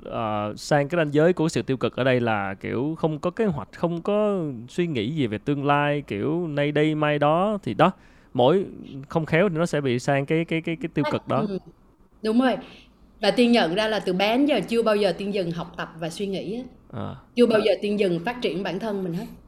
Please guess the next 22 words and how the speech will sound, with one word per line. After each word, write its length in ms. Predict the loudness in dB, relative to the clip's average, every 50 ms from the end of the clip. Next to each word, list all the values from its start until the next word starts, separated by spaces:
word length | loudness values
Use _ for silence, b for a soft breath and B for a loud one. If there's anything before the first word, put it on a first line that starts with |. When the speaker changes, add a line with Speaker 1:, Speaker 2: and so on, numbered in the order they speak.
| -4 0
Speaker 2:
Có 80 | 4
nghĩa 240 | 4 6 6 6 6
là 220 | 4 2 2 0 0
kể 160 | 0 0 0
cả 240 | 0 0 -2 -2 0
như 180 | 0 2 4 4
nghe 240 | 4 4 4 2 0 -2
kể, 360 | -4 -4 0 0 0 0 0 B B B B B B 2
có 100 | 4 4
vẻ 260 | 6 4 4 2 2
như 140 | 2 0 0
Tiên 220 | 0 -2 -4 -2
có 160 | 0 0 0 0
những 180 | 0 0 0
lựa 120 | 0 -2 -2
chọn 320 | -4 -4 -6 -6 -6 -6
như 100 | -6 -4
vậy, 160 | -4 -4 -6 -8 -6 -2
thì 200 | -2 -2 -2 -2 B B B B -4 2
ngay 180 | 2 2 4 4
từ 100 | 2 2
nhỏ 520 | 2 0 -4 -4 -4 -4 -4 -4 -4 -8